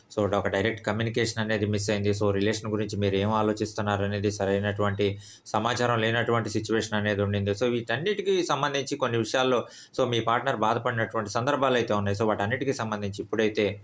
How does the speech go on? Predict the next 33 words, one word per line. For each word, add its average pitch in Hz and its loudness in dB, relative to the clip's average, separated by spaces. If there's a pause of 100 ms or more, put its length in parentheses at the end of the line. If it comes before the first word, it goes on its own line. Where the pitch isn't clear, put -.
(320)
ఒక 101 -2
ట్రూత్‌ని 117 0
ఫైండ్ 95 -2
అవుట్ 101 0
చేయాలి 101 4
అని 98 -2
చెప్పేసి 98 -2
లేదు. 98 2 (440)
So 127 0
కొన్ని 120 0
కొన్ని 113 0
సందర్భాల్లో 117 2
ఏ 120 4
విషయాల్లో 131 2
అయితే 117 2
రియలైజ్ 107 4
అవుతూ 101 2
ఉన్నారో, 98 0
ఆ 98 2
రియలైజ్ 98 2
అయినటువంటి 95 -2
విషయాల్లో, 117 0 (380)
so - 0 (1000)
వాటన్నిటికి 123 2
సంబంధించి 117 0
ఇన్ఫర్మేషన్ 110 0
అయితే 104 0
గ్యాదర్ 101 2
చేస్తూ 101 -2
ఉన్నారని 95 -2
చెప్పేసి 95 -2
యూనివర్స్ 95 -4
మనకి 98 0